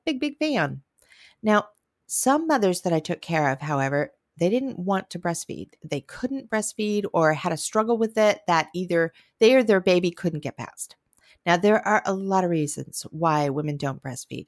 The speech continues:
and, you know, they're legit. I've known women who've had breast surgeries that disrupted milk glands and milk, you know, ducts and, um, you know, disrupted their ability to produce milk.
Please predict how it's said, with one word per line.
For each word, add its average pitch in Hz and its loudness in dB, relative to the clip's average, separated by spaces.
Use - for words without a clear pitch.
and, 175 -4
you 170 -4
know, 240 -4
they're 170 -4
legit. 165 -2
I've 208 4
known 214 4
women 185 2
who've 180 -2
had 147 -4
breast 214 -2
surgeries 220 2
that - 0
disrupted 156 0
milk 175 0
glands 160 0
and 147 -4
milk, 160 0
you 160 -8
know, 156 -8
ducts - -2
and, 151 -2
um, 151 -6
you 160 -10
know, 135 -16
disrupted 190 2
their 170 6
ability 160 6
to 147 -4
produce 151 -2
milk. - -8